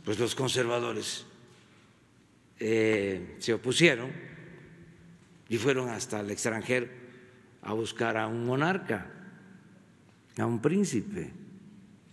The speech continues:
Y, este, llamaron, permitieron que nos invadiera el ejército francés. Y cuando entraron los franceses aquí,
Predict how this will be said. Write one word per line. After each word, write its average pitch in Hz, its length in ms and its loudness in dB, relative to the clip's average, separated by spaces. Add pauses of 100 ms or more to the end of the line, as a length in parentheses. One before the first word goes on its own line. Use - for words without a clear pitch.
(880)
Y, 101 720 4 (880)
este, 101 680 0 (1080)
llamaron, 123 720 2 (420)
permitieron 127 760 4
que 123 140 2
nos 107 220 -2
invadiera 110 680 2 (460)
el 98 140 -2
ejército 110 420 0
francés. 127 380 4
Y 175 80 4
cuando 123 260 0
entraron 156 280 2
los 180 120 4
franceses 160 560 4
aquí, 156 320 4